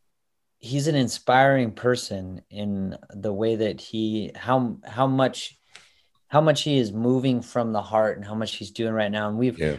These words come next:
Speaker 1: we've gotten to spend a lot more time with him than also, um, um, Reed's, Reed's mother, Lori Elsass,
Speaker 2: Mm-hmm.
Speaker 1: and then, um, his brothers, um,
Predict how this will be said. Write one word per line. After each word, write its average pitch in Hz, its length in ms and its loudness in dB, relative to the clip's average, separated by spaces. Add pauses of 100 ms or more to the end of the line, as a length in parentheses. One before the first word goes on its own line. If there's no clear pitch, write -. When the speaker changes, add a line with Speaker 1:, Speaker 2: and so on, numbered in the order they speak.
(140)
Speaker 1:
we've 165 180 0
gotten 139 320 8
to 127 120 6
spend 127 300 2
a 107 60 2
lot 113 240 4
more 110 120 -2
time 120 380 0
with 104 140 -4
him 101 320 -4 (500)
than 107 380 0
also, 104 640 0
um, 92 600 -6 (1300)
um, 101 320 -2
Reed's, 110 760 -4
Reed's 107 320 -4
mother, 120 340 2
Lori 113 360 2
Elsass, 104 960 0
Speaker 2:
Mm-hmm. 95 140 0
Speaker 1:
and 101 220 -2
then, 95 520 -8
um, 90 500 -8 (580)
his 113 320 0
brothers, 110 1000 4 (160)
um, 98 720 -2